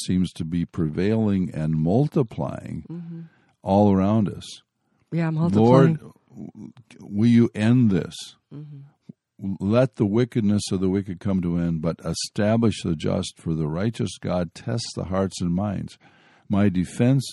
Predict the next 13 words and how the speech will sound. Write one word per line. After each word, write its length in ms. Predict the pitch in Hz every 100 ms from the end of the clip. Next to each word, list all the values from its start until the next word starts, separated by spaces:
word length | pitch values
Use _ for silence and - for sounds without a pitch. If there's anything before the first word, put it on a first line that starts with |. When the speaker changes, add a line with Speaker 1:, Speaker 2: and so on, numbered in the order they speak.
| -
Speaker 1:
is 220 | 90 85
of 180 | 82 -
God, 360 | 95 98 87
who 160 | 87 90 -
saves 340 | 104 104 101 85
the 160 | 87
upright 380 | 92 - 87 82 - _
in 160 | 85 78
heart." 300 | 85 98 85 _ _ _ _ -
God 440 | 110 127 156 139
is 260 | - 107 101
a 140 | 90
just 520 | 80 - 110 117 -